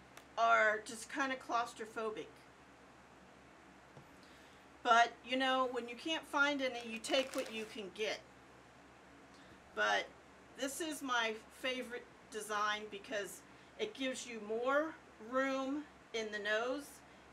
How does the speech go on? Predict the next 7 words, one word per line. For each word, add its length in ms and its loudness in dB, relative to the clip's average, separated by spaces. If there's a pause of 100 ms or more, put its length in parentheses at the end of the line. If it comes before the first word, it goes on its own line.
and 160 -2
mouth 300 0
area 380 0 (100)
and 140 -8
does 300 -6
not 300 0 (1700)
smush, 540 -6